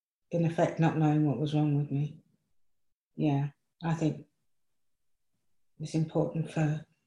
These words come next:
organisations to be aware that people can have early onset dementia and how it may affect them. And, and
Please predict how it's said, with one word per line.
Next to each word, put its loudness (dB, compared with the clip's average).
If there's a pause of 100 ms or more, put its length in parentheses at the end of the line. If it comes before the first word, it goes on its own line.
(100)
organisations 4
to -4
be 6
aware 4
that 0 (1200)
people 0
can 4
have 4
early 6
onset 2
dementia 2
and 2
how 0
it -2
may 4
affect -2
them. -6 (1700)
And, 6 (600)
and 0